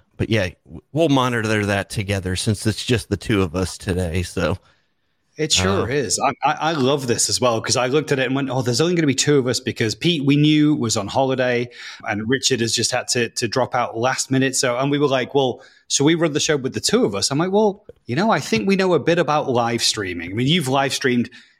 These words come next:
Speaker 2: every week for, for at least two years now, I think it is.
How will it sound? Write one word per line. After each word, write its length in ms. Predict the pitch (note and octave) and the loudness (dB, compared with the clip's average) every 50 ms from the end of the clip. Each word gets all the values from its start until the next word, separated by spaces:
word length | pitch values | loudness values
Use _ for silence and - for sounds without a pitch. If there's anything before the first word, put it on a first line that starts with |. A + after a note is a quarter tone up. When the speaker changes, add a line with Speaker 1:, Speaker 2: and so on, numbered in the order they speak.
| _ - | _ -2
Speaker 2:
every 400 | C3+ D#3 D3 A2 A2+ C3+ C#3 C3 | -2 -2 0 0 2 2 2 2
week 360 | A#2 A2 C3 B2+ B2+ B2+ - | 2 2 2 2 0 -2 -6
for, 280 | - - C3+ B2+ A#2+ A#2 | -4 -2 0 0 0 0
for 280 | - - - A#2+ A#2 A2 | -4 -4 -4 -2 -2 -2
at 100 | F#2+ A2+ | -4 -2
least 320 | A#2+ C#3+ D3 D3 - - | -2 -2 0 -2 -2 -2
two 200 | - - A#2+ G2+ | -2 -2 -2 -2
years 320 | G2 F#2+ F2+ E2+ F2 - - | -4 -4 -6 -6 -8 -8 -8
now, 120 | F2 E2 | -8 -10
I 80 | E2 E2+ | -10 -10
think 280 | - G2+ F2 - - | -12 -16 -18 -18 -18
it 80 | - E2 | -16 -16
is. 300 | E2 D#2 - - - | -14 -12 -10 -10 -10